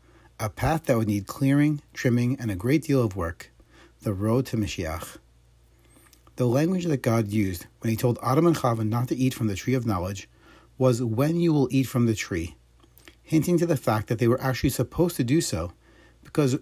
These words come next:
because it was only through the eating of the fruit of the tree that Adam and Chava would be told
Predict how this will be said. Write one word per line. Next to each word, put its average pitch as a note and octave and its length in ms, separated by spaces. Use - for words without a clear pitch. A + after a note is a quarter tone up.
because C#3 260
it C#3+ 60
was C3+ 160
only F3+ 280
through D#3+ 220
the B2+ 180
eating D#3+ 280
of C3 80
the - 80
fruit D3+ 180
of C#3 100
the B2+ 80
tree E3 260
that C3 200
Adam D3+ 220
and D3+ 80
Chava C3 360
would B2+ 120
be A2+ 120
told A#2+ 400